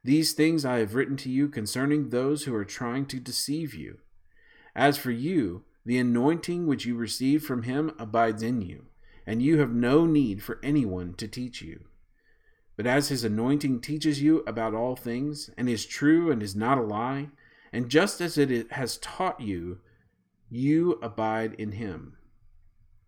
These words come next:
Now, little children, abide in him, so that when he appears,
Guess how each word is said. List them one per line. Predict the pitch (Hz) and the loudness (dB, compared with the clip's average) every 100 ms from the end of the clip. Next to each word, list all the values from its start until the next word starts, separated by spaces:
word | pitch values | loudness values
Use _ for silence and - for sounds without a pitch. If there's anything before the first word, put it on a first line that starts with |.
| - - - - | -20 -20 -14 -2
Now, | 123 | 2
little | 120 127 120 | 2 2 0
children, | 135 135 143 151 - | 2 2 2 0 -4
abide | 113 107 113 135 135 | -8 -4 -4 -2 -2
in | 107 120 | -2 -4
him, | 104 92 85 92 _ _ _ | -4 -6 -10 -16 _ _ _
so | - 131 | -2 0
that | 127 | 2
when | 120 151 | 2 2
he | 156 151 | 2 0
appears, | 120 - 147 151 165 - | 0 -2 0 2 -2 -8